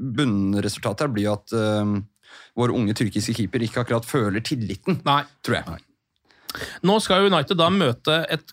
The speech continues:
Speaker 2: eh, ganske spennende motstand, eh, uansett hvordan det går, eh, i fjerde runde i F A-cupen. Eh, de skal da vi-, <laughs> møte vinneren mellom Newport County og Estley F C.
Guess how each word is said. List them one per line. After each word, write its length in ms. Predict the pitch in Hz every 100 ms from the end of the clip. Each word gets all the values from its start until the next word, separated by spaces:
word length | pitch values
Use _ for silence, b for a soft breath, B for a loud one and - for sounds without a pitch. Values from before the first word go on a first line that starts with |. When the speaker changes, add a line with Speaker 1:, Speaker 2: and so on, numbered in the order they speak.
| -
Speaker 2:
eh, 260 | 165 160
ganske 260 | 180 175 -
spennende 380 | - 214 131 156
motstand, 480 | 196 - - 311 156 160
eh, 200 | 180 196
uansett 320 | 170 156 156
hvordan 220 | 160 151
det 100 | 170
går, 220 | 156 190 330 - 165
eh, 180 | 165 170
i 280 | 156 147 147
fjerde 280 | 190 151 147
runde 120 | 143
i 40 | 151
F 100 | 139
A-cupen. 400 | 123 123 254 240 B B B B B
Eh, 160 | 160 170
de 120 | 175
skal 160 | - 175
da 80 | 185
vi-, 220 | 180 175
<laughs> 200 | - 185
møte 240 | 170 -
vinneren 300 | 190 143 123
mellom 320 | 143 143 160 -
Newport 460 | 139 120 123 160
County 400 | - 117 113 156
og 100 | 160
Estley 440 | 143 - - 143 160
F 100 | -
C. 340 | - 269 220